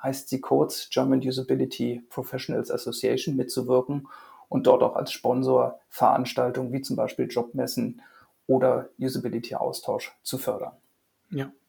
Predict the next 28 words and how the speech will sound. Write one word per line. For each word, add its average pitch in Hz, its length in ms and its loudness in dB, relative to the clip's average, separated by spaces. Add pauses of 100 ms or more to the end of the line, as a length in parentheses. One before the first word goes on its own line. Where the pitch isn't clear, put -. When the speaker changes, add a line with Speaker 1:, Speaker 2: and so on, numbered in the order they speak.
(100)
Speaker 2:
klasse. 139 480 -2 (440)
Klasse. 190 460 2
Also 143 160 2
die 165 120 2
Info 165 280 2
war 156 100 4
für 151 140 -2
mich 151 180 2
auch 160 240 4
neu. 185 180 6
Insofern, 147 540 0
äh, 147 300 -2 (360)
danke 143 220 -4
für - 180 -2
die 139 140 -4
Info. 185 380 2 (760)
Markus, 165 300 2
ich 170 100 0
hab - 160 0 (720)
viele 220 400 4
Themen 190 300 6
für - 140 2
mich 180 220 4
mitgenommen 147 640 2
und 143 120 4
ich, - 320 -8
ähm, 165 520 -2
also 156 220 2